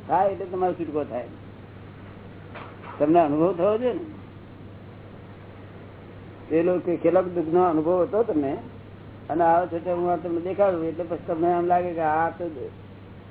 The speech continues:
આ તો અનુભવ સાથે મેળવી શકો તમે. શું? એટલે આ જગત ન્યાયી જ છે. જે તમે કર્યું એનું તરત જ ફળ આપે છે. એટલું તે-, એટલું જગતનો કાયદો. આ કર્યું છે એના આધારે ત્યાં કે બે જવાબદાર છીએ, અમને સમજણ છે.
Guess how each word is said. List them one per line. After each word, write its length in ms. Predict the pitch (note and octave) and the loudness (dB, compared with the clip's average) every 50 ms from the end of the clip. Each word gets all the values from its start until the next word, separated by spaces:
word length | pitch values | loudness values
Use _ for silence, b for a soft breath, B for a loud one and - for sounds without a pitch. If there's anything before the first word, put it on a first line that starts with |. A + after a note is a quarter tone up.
| - - | -4 2
આ 120 | C#3 D#3 | 2 2
તો 380 | D#3+ F3+ F3 F3 F3 E3 D#3 D3+ - - - - - - - - - | 4 4 2 2 2 -2 -4 -8 -14 -14 -16 -16 -16 -16 -14 0 2
અનુભવ 360 | C#3+ C#3+ D3 D#3 F3+ F#3 E3+ - - | 2 4 4 4 4 2 0 0 0
સાથે 240 | F3 F3+ E3+ G3 | -2 0 2 4
મેળવી 340 | E3+ D3+ D3+ E3 F#3 F#3+ F#3 - | 4 6 6 6 4 4 2 2
શકો 220 | - D#3+ - D3 C#3+ | 0 0 0 0 -2
તમે. 200 | - C3+ C3 - - - - - - - - - - - - - - - - - - - - - - - - - - - - - - - | -2 -6 -10 -10 -12 -12 -12 -14 -14 -14 -14 -16 -16 -14 -14 -14 -14 -14 -14 -14 -16 -16 -16 -16 -16 -16 -14 -14 -14 -14 -14 -16 -8 2
શું? 280 | D#3 D#3+ E3 E3 D#3 D#3 - - - - - - - - - - - | 4 4 4 4 0 -4 -8 -14 -16 -16 -16 -16 -16 -16 -16 -12 0
એટલે 200 | - C#3 D3 E3+ | 2 4 6 6
આ 140 | E3 D#3+ E3 | 6 6 4
જગત 240 | D3+ D#3+ D3+ F3+ F#3 F3+ F3+ | 2 -2 -4 -6 -6 -2 0
ન્યાયી 320 | F3 G3 G#3+ A3 A#3 A#3+ | 2 2 4 2 2 0
જ 40 | - | -2
છે. 440 | - - A3+ A3 G#3 F#3 F3 E3+ D#3 | -6 0 2 2 4 4 2 0 0
જે 220 | C3 C3 D#3 G3 | 0 0 0 0
તમે 240 | C3 F3 F3 E3+ D#3+ | 0 -2 -4 -4 -2
કર્યું 280 | - F3 F3 F#3+ F#3+ | -2 0 0 0 2
એનું 280 | F#3 F3+ F#3 F#3+ F3 - | 0 0 0 0 -2 0
તરત 280 | F#3+ F#3 F3+ E3+ - A#3 | 0 -2 -2 0 0 0
જ 120 | G#3+ F3 - - | 0 0 -2 2
ફળ 60 | F3+ | 4
આપે 320 | E3 E3 E3+ E3 E3 D#3 | 4 4 4 2 0 -4
છે. 140 | - - C#3 | -4 -4 -4
એટલું 440 | C3 D3+ F3 F#3+ E3 G3 G3+ - - | -2 0 0 -2 2 0 0 0 2
તે-, 80 | F3+ | 4
એટલું 520 | F3 F3 G3 G3 G3+ G#3 G#3 G3+ A3 G3+ E3 | 4 4 4 4 2 2 2 0 -2 -2 0
જગતનો 300 | F#3+ F3 F#3+ F3+ G3 G3 | 0 0 2 2 2 4
કાયદો. 500 | E3 A3+ G#3+ F#3+ D#3 D3 A#2+ G#2 G2 - - - - - - - - - - - - - - - - - - - | 6 6 6 6 2 0 -4 -6 -10 -12 -14 -14 -16 -16 -16 -16 -16 -16 -16 -16 -16 -18 -18 -18 -18 -16 -6 -2
આ 60 | C#3 | -2
કર્યું 340 | C#3+ - E3 E3+ A3+ C#4 B3 | 2 4 4 4 4 2 2
છે 60 | G#3 | 4
એના 180 | A#3 A#3 A3+ A3 | 4 6 6 6
આધારે 340 | G#3+ G3+ F#3 G3 F#3+ F#3+ F#3 | 2 4 4 4 4 4 2
ત્યાં 180 | - G3+ F#3+ | 0 -2 -4
કે 60 | F3+ F#3 | -4 0
બે 200 | G3 A3+ A3 G#3+ | 2 2 2 2
જવાબદાર 380 | F#3+ G3+ G3 F#3 F3 F#3+ F#3 | 4 4 2 4 4 0 0
છીએ, 160 | E3 E3 F3 | 2 2 0
અમને 360 | F3+ F3 F3 G3 G3 F#3+ F#3+ F#3+ | 0 0 2 2 2 2 2 0
સમજણ 240 | F#3 E3+ F3 D#3 | 0 -2 -2 -2
છે. 140 | C#3+ B2 C3 | -4 -6 -8